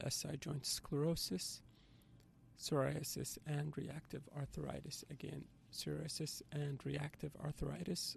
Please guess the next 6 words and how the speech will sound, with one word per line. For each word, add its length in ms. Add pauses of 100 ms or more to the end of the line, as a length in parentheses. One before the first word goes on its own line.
are 260
associated 760
with 180 (160)
S 220
I 180
joint, 500